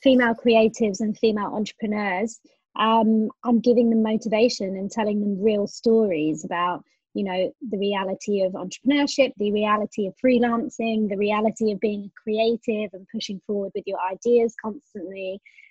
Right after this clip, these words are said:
and really providing a group of support. Um, we created little power packs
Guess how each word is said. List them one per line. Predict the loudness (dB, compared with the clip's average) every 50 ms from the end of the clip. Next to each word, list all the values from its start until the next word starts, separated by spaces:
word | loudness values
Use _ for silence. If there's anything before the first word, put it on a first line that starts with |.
| _ -2 0
and | 2 4 4 2 2 4
really | 6 6 6 6 4 2 -2 -4
providing | -4 -4 0 2 2 2 2 2 0 0 0
a | -2 0
group | 0 2 2 2 0
of | -2 -4
support. | -2 -6 -6 -2 2 4 6 6 6 6 4 0 -4 -16 -16 _ _ _ _ _ _ _ _ _ _ _ -2
Um, | 2 4 4 6 6 4 2 2 2 0 0 _ _ _ _ _ _ _ -18 -8 -2
we | 0 0 0
created | 0 2 4 4 6 6 4 2 2 -2
little | -2 -2 -4 -4
power | -4 0 2 2 4 2 0 -2
packs | -2 0 0 0 0 -4 -10 -20 -16